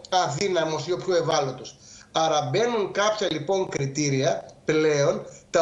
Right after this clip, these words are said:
οποία κατευθύνουν ώστε να γι-, κατα-, να καταστούν δικαιούχοι του προγράμματος, ε, συμπολίτες μας νέοι, οι οποίοι δεν είναι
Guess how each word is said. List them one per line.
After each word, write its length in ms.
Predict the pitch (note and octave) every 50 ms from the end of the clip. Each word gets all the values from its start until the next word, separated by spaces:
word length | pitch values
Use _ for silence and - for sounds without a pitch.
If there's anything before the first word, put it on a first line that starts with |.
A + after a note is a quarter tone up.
| D#3+ D#3
οποία 360 | D#3 C#3+ C#3 A3+ A#3 A#3 G#3+ G3
κατευθύνουν 960 | - - - F#3+ - - F#3 E3 D3 - - - A#3 A#3 G#3+ F#3+ E3 E3 E3
ώστε 340 | D#3 C#3 D#3 D#3 C#3 C#3 - - - _
να 200 | D#3 D3+ D#3 D3+
γι-, 360 | D3 C#3+ D#3+ - - - -
κατα-, 360 | - - E3 E3 D#3+ D#3 E3 F3
να 100 | E3+ E3+
καταστούν 580 | - E3+ - E3 C#3+ C#3 - A#3 A#3 A3 F#3+
δικαιούχοι 480 | D#3+ F#3 F3+ - F3+ F3+ G#3+ G#3 G3 -
του 120 | - G#3
προγράμματος, 720 | - F#3 E3 D3 D#3+ F#3 G3 G#3+ G#3+ G#3+ B3 G#3 - - - - - - - - _ _ _
ε, 80 | F#3 F#3 F#3 F#3 F#3 - - - - - - _ _
συμπολίτες 540 | - - - F#3 D#3+ D#3+ E3 - - G#3+ F3+
μας 220 | G3 F#3 D3+ C#3
νέοι, 460 | E3 F3 F3+ F#3 G3 A3+ B3+ B3+ - - - - -
οι 120 | - G3
οποίοι 220 | G3+ G3+ - C#4+ A#3+
δεν 280 | G3+ B3 C#4+ C#4+ C4 A#3+
είναι 540 | A#3 G#3 F#3+ F3+ E3 C#3 - - - -